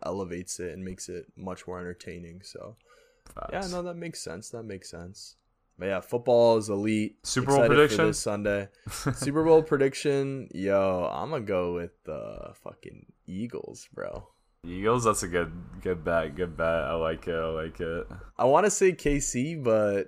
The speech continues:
Speaker 1: I, it should be K C, right? But it should be Bengals. I don't, I don't even
Speaker 2: I don't
Speaker 1: fucking
Speaker 2: even
Speaker 1: know anymore.
Speaker 2: I,
Speaker 1: <laughs>
Speaker 2: bro, it, it could be forty-niners. It could be,
Speaker 1: It could
Speaker 2: like,
Speaker 1: be
Speaker 2: it,
Speaker 1: forty-niners.
Speaker 2: honestly, I, I feel like it's, like, an even chance between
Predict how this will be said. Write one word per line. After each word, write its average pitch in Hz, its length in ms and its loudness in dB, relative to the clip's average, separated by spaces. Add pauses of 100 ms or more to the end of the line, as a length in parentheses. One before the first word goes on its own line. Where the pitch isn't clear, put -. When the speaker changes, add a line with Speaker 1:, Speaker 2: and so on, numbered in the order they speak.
Speaker 1:
I, 139 180 -2 (140)
it 208 140 4
should 220 240 2
be 131 140 0
K 98 260 -2
C, 82 240 -6
right? 117 420 0
But 90 480 -4
it 131 100 0
should 311 140 2
be 208 100 4
Bengals. 120 600 0
I 139 120 0
don't, 131 180 -2
I 151 120 -4
don't 147 180 -2
even 117 140 -2
Speaker 2:
I 110 80 -4
don't 135 100 4
Speaker 1:
fucking 156 220 4
Speaker 2:
even 117 40 2
Speaker 1:
know 135 240 6
anymore. 113 220 4
Speaker 2:
I, 123 500 12
Speaker 1:
<laughs> 113 280 0
Speaker 2:
bro, 98 360 8
it, 101 300 0 (260)
it 107 140 -4
could 165 140 0
be 170 100 -4
forty-niners. 170 920 8
It 135 120 -2
could 170 140 -8
be, 170 240 0
Speaker 1:
It 143 220 4
could 143 100 2
Speaker 2:
like, 131 100 0
Speaker 1:
be 104 100 -2
Speaker 2:
it, 98 60 -6
Speaker 1:
forty-niners. 113 320 6
Speaker 2:
honestly, 185 720 8 (440)
I, 120 380 4
I 110 140 4
feel 135 200 4
like 135 180 6
it's, 123 200 0
like, 107 220 6
an 98 140 -4
even 107 360 -2
chance 90 420 -2
between 82 580 -8